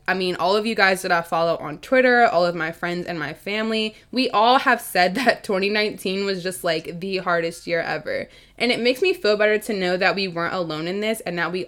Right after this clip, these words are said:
all had a lot of growing to do. And with growing, you have to be able to learn how to handle everything that life throws at you in a more reasonable way. Because the last thing you want to do is become too overwhelmed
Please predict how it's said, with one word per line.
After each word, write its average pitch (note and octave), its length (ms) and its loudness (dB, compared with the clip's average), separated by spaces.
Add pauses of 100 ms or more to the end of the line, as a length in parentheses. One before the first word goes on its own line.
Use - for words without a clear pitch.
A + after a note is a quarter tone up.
all F3+ 260 4
had F3 160 -4
a D#3+ 60 -4
lot D#3+ 160 -6
of D#3 120 -8
growing D3+ 320 -8
to - 140 -12
do. - 360 -10 (260)
And A3 200 -2
with A#3 220 4
growing, A3+ 320 2
you A3+ 80 -2
have G#3+ 240 0
to D#4+ 80 -4
be D4+ 160 -4
able D#4 120 -2
to D4 80 4
learn G3+ 240 2
how G#3 100 -4
to G3 80 -2
handle F#3 420 -2
everything G3 500 -2
that F#3 180 -4
life F3+ 260 -2
throws E3 320 -4
at G3+ 160 -2
you B3+ 260 0 (220)
in A3 160 0
a A#3+ 120 0
more G3 280 0
reasonable F3 560 -2
way. D#3 320 -4 (240)
Because G3 320 -2
the F#3 100 0
last F#3 300 2
thing E4 160 0
you E4 100 2
want D#4+ 160 0
to D4+ 80 2
do A3 280 0
is F#3 160 -4
become E3+ 400 -8
too C#4+ 240 0
overwhelmed G3+ 580 0